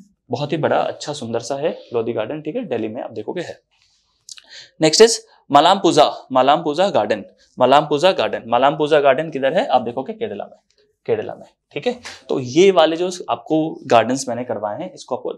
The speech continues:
थोड़ा ध्यान रखना पड़ेगा, याद करना पड़ेगा, ठीक है, Memorize आपको करना ही पड़ेगा। बार बार बता रहा हूँ, revision करो, धीरे धीरे, धीरे धीरे, देखते देखते क्या होगा ना, exam हॉल में हो सकता है आपको exact याद ना हो,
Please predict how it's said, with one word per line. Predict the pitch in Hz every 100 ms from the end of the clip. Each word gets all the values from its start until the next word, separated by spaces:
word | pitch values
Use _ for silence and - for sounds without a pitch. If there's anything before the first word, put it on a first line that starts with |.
| -
थोड़ा | 123 135
ध्यान | 120 110 107
रखना | 110
पड़ेगा, | 107 107 104 180 - _ _
याद | 127 123 143
करना | - 117 120
पड़ेगा, | 117 - - - _ _
ठीक | 135 247
है, | 254 _ -
Memorize | 117 117 120 147
आपको | 117 -
करना | 110 113 117
ही | 120
पड़ेगा। | 101 90 - - _ _ _
बार | 131 123
बार | 139
बता | 143 127
रहा | 190
हूँ, | 151
revision | 117 117 127
करो, | 120 110 190 - - _ 131
धीरे | 151 165
धीरे, | 170 170
धीरे | 160 165
धीरे, | 175
देखते | 139 120 143
देखते | 135 131
क्या | 147 143
होगा | 123
ना, | 156 -
exam | 131 127 135
हॉल | 143
में | 147 175
हो | 165 233
सकता | 208 -
है | 180
आपको | 190
exact | 165 143 156
याद | 135 123
ना | 113
हो, | 82